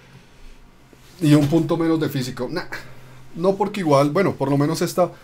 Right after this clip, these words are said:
también queda con un playstyle más, está haciendo primero la, la Futi Duo y después la Technical, así que no, no, no, no, no, no me parece tan, <coughs> perdón,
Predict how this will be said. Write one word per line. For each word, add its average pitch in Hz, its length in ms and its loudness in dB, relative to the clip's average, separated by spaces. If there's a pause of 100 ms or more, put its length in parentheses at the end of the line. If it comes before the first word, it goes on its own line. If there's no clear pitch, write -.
(380)
también 127 260 0
queda 151 140 2
con 170 100 0
un 127 80 0
playstyle 139 360 0
más, 139 240 2
está 139 420 2
haciendo 120 340 -2
primero 120 340 2
la, 117 380 0 (260)
la 113 480 2
Futi 139 280 0
Duo 151 220 6
y 156 40 2
después 113 300 -2
la 117 320 2
Technical, 104 360 -4
así 101 120 -8
que 127 120 -6
no, 113 140 -6
no, 107 160 -14
no, 110 340 -12
no, 113 180 -8
no, 120 140 -6
no 131 100 -4
me 143 80 -2
parece 120 280 -4
tan, 104 460 -6 (480)
<coughs> - 880 2
perdón, 123 300 0